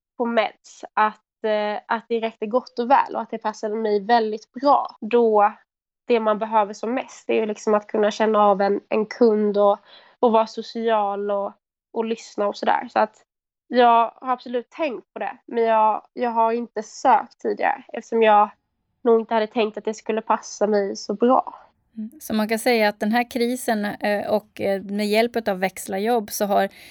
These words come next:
Speaker 2: du kunnat se till att dina kompetenser som du hade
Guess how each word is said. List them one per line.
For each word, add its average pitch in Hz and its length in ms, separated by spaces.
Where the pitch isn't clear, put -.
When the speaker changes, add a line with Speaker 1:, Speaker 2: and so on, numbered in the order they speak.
Speaker 2:
du 202 400
kunnat 202 280
se 202 100
till 233 240
att 196 100
dina 240 240
kompetenser 240 640
som 208 140
du 196 80
hade 196 540